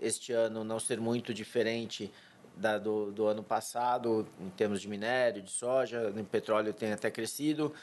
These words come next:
eh, o, o preço, impacto negativo nos preços acaba sendo negativo pra nossa balança comercial, né, nada que seja muito relevante, a gente ainda vai ter esse ano uns oitenta bilhões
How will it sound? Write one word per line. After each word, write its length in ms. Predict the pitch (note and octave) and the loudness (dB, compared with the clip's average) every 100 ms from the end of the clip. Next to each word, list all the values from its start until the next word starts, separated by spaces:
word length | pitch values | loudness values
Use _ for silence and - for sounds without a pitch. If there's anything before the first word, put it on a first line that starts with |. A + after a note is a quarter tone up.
| - - - - - | -18 -20 -20 -10 0
eh, 320 | A2 F2+ - - | 4 4 2 0
o, 560 | A2 A2 A2 - A2+ | 2 4 2 2 2
o 60 | G#2 - | 0 0
preço, 400 | B2 C3 - - | 2 2 0 -6
impacto 420 | A2+ B2+ B2 - | -4 0 0 0
negativo 400 | C3+ C#3 C3+ C3+ | 2 2 2 -2
nos 120 | C#3 | -4
preços 400 | B2+ C3+ C3 C3 | -2 0 0 0
acaba 460 | C3 B2+ B2 B2 A#2+ - | -2 2 2 4 0 -4
sendo 260 | B2+ A#2 | -4 -2
negativo 400 | A#2+ A#2+ A2+ A#2+ | -2 2 0 0
pra 140 | G#2 A#2 | 0 0
nossa 240 | A2 G#2+ | 0 -2
balança 320 | A2 G#2+ G#2+ | 0 0 -2
comercial, 720 | - B2 A#2 - C#3 A#2+ B2 - - - - - | -6 -6 -6 -2 2 4 2 -4 -20 -20 -20 -8
né, 120 | - | -2
nada 400 | A2+ G#2+ A#2+ C3+ | -2 2 2 4
que 140 | C3 B2 | 0 -4
seja 460 | - B2 A2+ G#2 - | -6 -4 0 -2 -2
muito 640 | G#2 A#2 C3 C3 B2 G#2+ - - - | -4 0 0 0 2 0 0 -18 -14
relevante, 800 | - B2 C3 B2 C#3 E3 D#3 - | -6 0 2 4 2 0 -4 -4
a 60 | C#3+ | -4
gente 260 | A#2 A#2 | -4 -8
ainda 160 | C3 C3 | -2 0
vai 160 | B2+ B2 | 2 0
ter 140 | C3+ | 2
esse 240 | C3 - | 2 2
ano 340 | B2+ B2+ A#2 F#2 | -2 -2 -2 -2
uns 220 | A#2+ A#2 | -2 0
oitenta 380 | B2 A#2 A#2+ A#2 | 0 -2 -2 -2
bilhões 520 | A2 A2+ A2+ A2+ - | 0 -2 -2 -2 -6